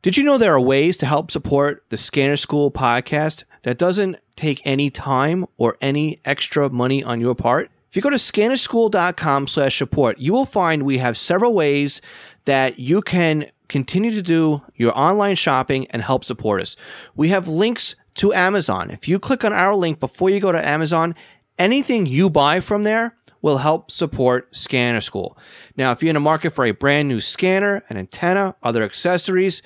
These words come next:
we have links to Scanner Master, where you can not only purchase a scanner and accessories, but you can also get your radio programmed. And by clicking on our link before you buy,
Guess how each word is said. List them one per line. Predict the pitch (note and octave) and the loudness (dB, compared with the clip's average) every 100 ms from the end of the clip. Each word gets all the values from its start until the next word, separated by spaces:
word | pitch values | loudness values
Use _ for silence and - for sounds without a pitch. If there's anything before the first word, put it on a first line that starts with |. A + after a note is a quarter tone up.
| - | -2
we | D#3 | 0
have | G3 | 2
links | F3+ F3 E3 - _ - | 2 0 -2 -8 _ -6
to | E3 | -2
Scanner | D3 - D3 C#3 B2 | -2 0 2 2 2
Master, | G2+ F2+ - F2+ - _ - - - | 0 -2 -4 -6 -6 _ -20 -16 0
where | C3+ | 0
you | |
can | C3+ C#3+ | 2 2
not | D#3 | 2
only | A3 A#3 | 0 0
purchase | G3+ F#3+ F3 | 0 -2 -4
a | C3+ | -4
scanner | - - D#3+ E3+ | -4 0 0 2
and | D3+ | -2
accessories, | A2+ - G#3+ - G#3+ G3 | -2 -2 -2 0 -2 -2
but | - C#3 | -2 -2
you | |
can | E3+ | -2
also | F#3 A#3 - A3+ | 0 0 0 -2
get | E3+ D#3+ | 0 -2
your | E3 | -2
radio | C3 A#2 A#2 A2+ | 2 2 2 -2
programmed. | - C3 C3 A#2 F#2+ - - - | 0 2 2 0 -6 -10 -20 -6
And | D3 D3+ | 0 2
by | D3 | 2
clicking | - C4+ C4 B3 | 0 -2 0 0
on | E3 C#3+ - | 0 0 -2
our | D3 F3 A#3 | 0 2 2
link | G#3 F#3 F#2+ - - - | 2 0 -2 -8 -16 -6
before | B2 A#2 D#3 D#3+ | -6 -2 2 2
you | F3 | 2
buy, | E3+ A3 B2+ G2+ G#2 | 2 2 2 0 -4